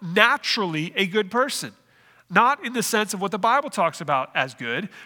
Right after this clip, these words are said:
Romans chapter three, verses ten through twelve says, "None is righteous, no, not one. No one understands, no one seeks for God. All have turned aside. Together they have become worthless.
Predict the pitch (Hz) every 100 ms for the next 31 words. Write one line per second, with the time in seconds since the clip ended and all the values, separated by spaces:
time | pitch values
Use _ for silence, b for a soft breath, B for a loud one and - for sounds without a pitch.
0 | B 214 226 - 220 214 196 208 240 247
1 | 208 196 180 - 214 190 196 214 233 247
2 | 202 175 175 202 240 269 190 185 170 -
3 | 220 208 - B B 208 208 202 180 180
4 | 175 175 202 254 B B 202 208 208 247
5 | 262 226 214 - 175 180 185 - B 196
6 | 185 214 254 269 226 - 196 - 185 165
7 | 160 165 165 B _ 214 240 269 277 226
8 | 220 185 - 185 180 180 - B - 175
9 | 220 254 254 226 220 214 - 208 180 185
10 | 180 180 175 -